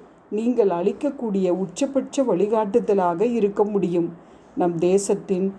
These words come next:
மகத்தான முனிவர்களும் ஞானிகளும் யுக யுகமாக இதைத்தான் செய்து வந்திருக்கிறார்கள்.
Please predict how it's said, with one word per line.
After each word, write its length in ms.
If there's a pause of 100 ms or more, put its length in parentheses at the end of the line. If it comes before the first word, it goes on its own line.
(200)
மகத்தான 680
முனிவர்களும் 800
ஞானிகளும் 640 (360)
யுக 240
யுகமாக 560
இதைத்தான் 680
செய்து 340
வந்திருக்கிறார்கள். 920